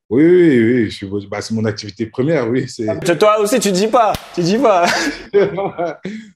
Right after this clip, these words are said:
Speaker 1: suis bodybuilder professionnel, ouais.
Speaker 2: Ok, ok, ça marche. Bon, vas-y, dis-nous un petit peu, euh, comment t'as fait pour arriver, euh,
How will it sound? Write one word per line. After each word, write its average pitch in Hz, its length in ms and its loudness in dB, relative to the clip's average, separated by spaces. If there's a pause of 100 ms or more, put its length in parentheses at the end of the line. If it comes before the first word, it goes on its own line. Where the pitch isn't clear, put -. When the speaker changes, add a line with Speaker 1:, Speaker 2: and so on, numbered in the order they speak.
Speaker 1:
suis 127 120 -12
bodybuilder 131 520 -4
professionnel, 120 640 -6
ouais. 98 240 -14
Speaker 2:
Ok, 151 300 0
ok, 117 360 0
ça 113 160 -4
marche. 110 220 -6 (420)
Bon, 143 100 4
vas-y, 175 260 0
dis-nous 190 240 2
un 196 80 0
petit 175 160 0
peu, 196 280 4
euh, 139 340 4 (1120)
comment 220 240 0
t'as 196 180 2
fait 196 240 2
pour 175 220 2
arriver, 151 580 -2
euh, 113 500 -2